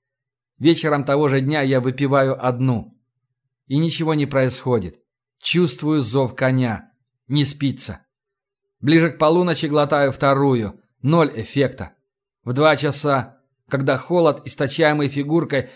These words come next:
буквально скручивает мои мышцы, судорогой принимаю третью.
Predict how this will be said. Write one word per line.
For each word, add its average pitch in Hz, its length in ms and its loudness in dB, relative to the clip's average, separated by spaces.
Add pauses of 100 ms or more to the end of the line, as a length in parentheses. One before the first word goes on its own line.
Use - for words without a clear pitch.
(160)
буквально 151 540 2
скручивает 143 800 0
мои 143 180 -2
мышцы, 147 420 -2
судорогой 160 720 0
принимаю 147 720 0
третью. 131 640 0